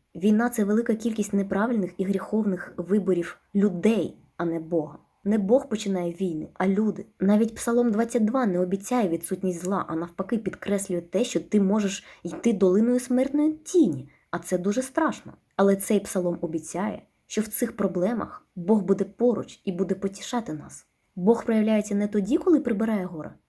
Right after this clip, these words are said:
а тоді, коли стає підтримкою в цьому горі. Бог створив ідеальний, гармонійний світ, а прийшло зло через диявола і гріх і спаплюжило цей світ. Тому не треба Бога звинувачувати в тому, яким світ зробили люди. Та навіть зло Бог може обернути на добро.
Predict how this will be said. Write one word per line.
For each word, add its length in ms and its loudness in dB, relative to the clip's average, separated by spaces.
а 80 -2
тоді, 340 -2
коли 220 -4
стає 260 -6
підтримкою 640 -2
в 40 -12
цьому 260 -8
горі. 320 -12
Бог 240 0
створив 420 0
ідеальний, 600 0
гармонійний 600 0
світ, 420 -4
а 80 -2
прийшло 360 -2
зло 280 -2
через 240 -2
диявола 500 0
і 80 -2
гріх 320 -8
і 60 2
спаплюжило 640 4
цей 180 -16
світ. 340 -18
Тому 200 0
не 120 2
треба 240 0
Бога 300 2
звинувачувати 600 -4
в 80 -12
тому, 360 -2
яким 340 0
світ 380 0
зробили 460 2
люди. 340 2
Та 120 0
навіть 360 0
зло 400 2
Бог 320 -2
може 220 2
обернути 580 -2
на 140 -4
добро. 440 -2